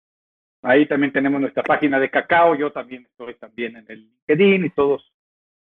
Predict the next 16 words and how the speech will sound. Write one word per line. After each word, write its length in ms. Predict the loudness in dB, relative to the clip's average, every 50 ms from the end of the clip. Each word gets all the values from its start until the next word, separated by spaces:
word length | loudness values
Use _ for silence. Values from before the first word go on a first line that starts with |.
| _ _ _
eh, 160 | -6 -6 -4
mi 200 | -2 -2 -2 2
socio 640 | 2 4 4 4 2 0 -2 -2 -2 -2 -4 -4 -6
y 120 | -8 -10 _ _ _ _ _ _ _ _ _ _ _ _
todos 180 | -4 -4 -2 -2
los 140 | -4 -6 -10
que 180 | _ -16 -16 _ _ _ _ _ _ _
formamos 400 | -12 -8 -6 -6 -6 -6 -8 -6
parte 300 | _ -4 -4 -2 -2 -4
de 80 | -2
la 80 | -2 -4
empresa. 640 | -6 -6 -2 -2 -2 -2 -2 -4 -4 -4 -6 -8 _ _ _ _ _ _ _ _ _ _ _ _ _ _ _ _ _
Por 240 | -6 -4 -2 -2 -2
ahí 320 | -2 -2 -4 -4 -4 -6
es 120 | -6 -6
donde, 440 | -8 -12 -14 -12 _ -12 -12 -12 -14